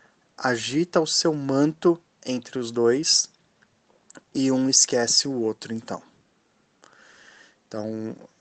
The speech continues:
é, ele é considerado mais um manto de esquecimento do que um manto de, é,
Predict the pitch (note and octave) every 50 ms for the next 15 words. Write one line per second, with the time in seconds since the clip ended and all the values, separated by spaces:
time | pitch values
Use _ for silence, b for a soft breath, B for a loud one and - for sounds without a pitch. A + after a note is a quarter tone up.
0 | _ - - A2+ A2 A#2 A#2 A2+ A2+ A2+ - G2+ G2 - - - - A#2+ B2+ B2
1 | A2+ - - B2+ - - - B2+ B2+ B2 B2 B2+ B2+ C3 C3+ C#3 C#3 D#3+ D3+ C#3
2 | C3+ C3+ - - C3+ - - - - - - - C#3 C3 C3+ C#3 C#3 - E3+ D3+
3 | D3 D3 - D#3+ D#3 D3+ C#3+ C3+ C3+ C#3 C3 - C#3 C3+ C3+ C#3 C#3 C3+ A#2+ A2
4 | - _ _ _ b b b b b b b b b b b b _ - - A2+
5 | A2 -